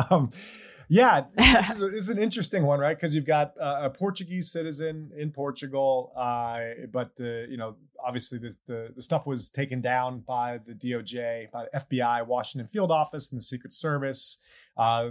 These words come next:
Speaker 1: and then here's, I'm gonna give the list of support. And this is also, a lot of these logos ended up on the, the, uh, "Hey, we've seized your domain" page, uh, you know, which,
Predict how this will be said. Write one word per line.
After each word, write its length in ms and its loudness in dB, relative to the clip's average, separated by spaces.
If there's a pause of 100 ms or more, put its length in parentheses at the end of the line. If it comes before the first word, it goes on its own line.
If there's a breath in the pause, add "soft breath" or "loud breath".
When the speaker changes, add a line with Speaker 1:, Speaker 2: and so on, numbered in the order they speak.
(140)
Speaker 1:
and 160 -4
then 120 0
here's, 400 2
I'm 80 0
gonna 100 4
give 160 0
the 80 2
list 260 0
of 100 -8
support. 440 -8
And 140 4
this 140 6
is 120 2
also, 320 2
a 40 6
lot 180 6
of 40 -2
these 140 -4
logos 560 0
ended 240 -2
up 160 2
on 220 0
the, 260 -10 (100)
the, 440 -8
uh, 180 2
"Hey, 160 2
we've 200 -2
seized 300 -2
your 100 -2
domain" 360 -6
page, 460 -8 (360 soft breath)
uh, 320 2
you 360 -10
know, 120 -6
which, 440 -4